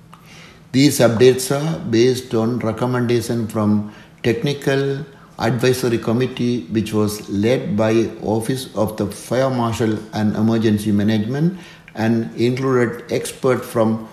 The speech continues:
fire services, the hotel and rental housing industries, condo owners, and alarm manufacturers. Carbon monoxide detectors will now be required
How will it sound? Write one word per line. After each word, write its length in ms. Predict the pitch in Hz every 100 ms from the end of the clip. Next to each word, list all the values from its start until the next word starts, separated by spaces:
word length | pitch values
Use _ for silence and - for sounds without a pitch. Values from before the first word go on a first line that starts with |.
| -
fire 340 | - - 120 113
services, 680 | 113 101 98 113 143 - - - - - -
the 440 | 113 113 117 113 - -
hotel 500 | - 123 127 139 135
and 400 | 120 120 113 -
rental 340 | 120 139 139 120
housing 500 | 117 117 123 117 -
industries, 760 | 120 131 107 - 117 113 - - - - -
condo 480 | 123 139 127 127 107
owners, 480 | 113 113 110 107 - -
and 400 | 127 131 127 127 - - - - - - - - -
alarm 640 | 117 123 127 123 143 -
manufacturers. 840 | 123 123 117 110 - 85 73 - - - - - - - - - - - - - - - - - - - - - - -
Carbon 400 | - 139 175 208
monoxide 580 | 190 160 147 139 127 123
detectors 720 | 101 117 110 - 127 151 - - - - -
will 300 | 123 135 127
now 440 | 110 117 143 180
be 260 | 147 127 117
required 640 | 110 107 127 120 131 160